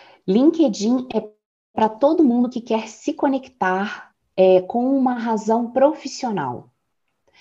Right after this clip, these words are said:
E aí, quando eu falo razão profissional, a gente pode entender qualquer tipo de carreira que a pessoa decida seguir,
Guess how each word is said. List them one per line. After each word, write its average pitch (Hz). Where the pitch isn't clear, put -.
E 196
aí, 247
quando 302
eu 269
falo 240
razão 196
profissional, 170
a 185
gente 190
pode 190
entender 185
qualquer 262
tipo 247
de 240
carreira 269
que 233
a 214
pessoa 180
decida 170
seguir, 156